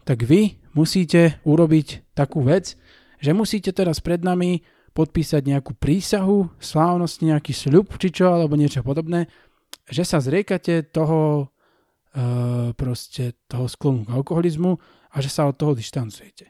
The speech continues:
hej. Tak podľa mňa je to niečo také, e, akože nedá sa to celkom, nedá sa to celkom prirovnávať, lebo,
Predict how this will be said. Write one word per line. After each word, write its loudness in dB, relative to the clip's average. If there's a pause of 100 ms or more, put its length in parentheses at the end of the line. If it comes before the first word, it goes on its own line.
(120)
hej. -8 (280)
Tak -20
podľa -8
mňa -12
je -12
to -14
niečo -18
také, -18 (420)
e, -14
akože -8 (320)
nedá 0
sa -4
to -8
celkom, -8
nedá -6
sa -6
to -6
celkom -6
prirovnávať, -2
lebo, 0